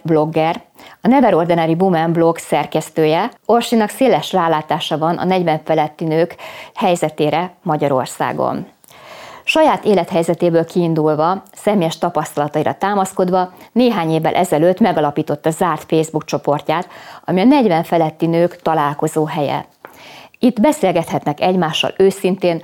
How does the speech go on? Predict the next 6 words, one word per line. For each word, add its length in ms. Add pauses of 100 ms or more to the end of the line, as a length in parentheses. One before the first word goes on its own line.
(160)
tanácsokat 560
adhatnak 480
egymással, 640 (300)
és 120
végtelen 540
empátiáról, 1000